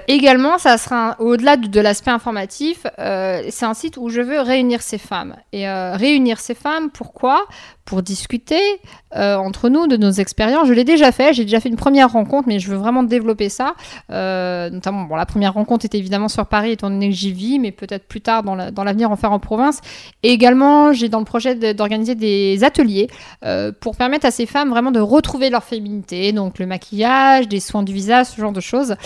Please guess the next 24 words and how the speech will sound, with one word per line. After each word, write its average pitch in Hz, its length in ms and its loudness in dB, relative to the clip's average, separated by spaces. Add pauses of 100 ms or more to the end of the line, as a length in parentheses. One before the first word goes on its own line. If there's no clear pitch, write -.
(360)
euh, 180 760 -4 (240)
et 220 120 -2
pour 269 200 2
vraiment 269 400 6
le, 226 180 4
leur 214 200 6
montrer 247 420 2
qu'on 220 160 -10
ne 214 80 -8
se - 140 -8
réduit 208 220 -6
pas 226 120 -6
qu'à 202 140 -8
ses 196 140 -12
cheveux. - 260 -12
Et - 20 -12
je - 80 -14
pense 277 160 0
que 262 80 -6
c'est 233 120 2
le 208 40 -2
plus 226 160 -4
important 208 460 -4
finalement, 180 400 -8